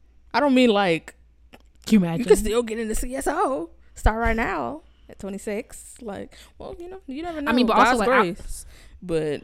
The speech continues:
Speaker 1: I just mean, like, in general.
Speaker 2: I will say it's short-lived because every time I I pick up a cello, I'll be like, "Nah, I'm good on this." B-, the thumb pain on that bow, 'cause I'm not used to holding my thumb like that. Like,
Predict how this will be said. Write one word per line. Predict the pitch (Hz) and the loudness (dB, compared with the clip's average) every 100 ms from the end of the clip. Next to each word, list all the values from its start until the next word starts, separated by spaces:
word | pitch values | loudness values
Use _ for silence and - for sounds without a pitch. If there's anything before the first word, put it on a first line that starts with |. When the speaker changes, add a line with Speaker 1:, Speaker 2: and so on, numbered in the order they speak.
| - 202 | -6 -2
Speaker 1:
I | |
just | 214 226 | 0 2
mean, | 226 | 2
like, | 196 | 0
in | 190 | -2
general. | 185 214 170 160 180 208 - - - - - _ - - - - - - - | -2 -2 -2 -2 -6 -14 -18 -20 -18 -18 -20 _ -20 -20 -18 -18 -18 -18 -2
Speaker 2:
I | 220 | 2
will | 226 302 | 4 4
say | 302 233 208 | 4 2 2
it's | 240 | 2
short-lived | - 262 226 214 226 240 214 | 4 2 2 4 6 6 4
because | 202 - 214 196 185 180 | -2 2 4 6 4 2
every | 208 214 | 0 0
time | 226 | 2
I | 165 - - - | 0 -4 -16 -6
I | 170 | -2
pick | - 208 208 | 2 2 2
up | 208 | -2
a | |
cello, | 202 226 214 | 0 2 4
I'll | 196 | 2
be | 180 | 2
like, | 160 131 | -2 -4
"Nah, | 135 | -10
I'm | 156 | -10
good | 151 - | -10 -10
on | - | -10
this." | 104 104 170 - 202 - 175 | -14 -14 -14 -16 -18 -12 -8
B-, | 175 180 | -8 0
the | 208 185 | 2 2
thumb | - - 208 247 262 | 0 4 6 6 4
pain | 285 269 269 254 | 4 4 4 0
on | 220 | 0
that | 196 170 | 2 4
bow, | 196 220 | 6 6
'cause | 220 208 | 4 2
I'm | |
not | 196 170 | 2 2
used | 196 - | 0 0
to | 202 | 0
holding | 208 196 | 2 0
my | 156 | -2
thumb | - 208 226 | 0 2 2
like | 226 220 - | 2 0 2
that. | 226 220 220 220 180 | 2 4 4 4 2
Like, | 180 180 165 - | 2 0 0 -10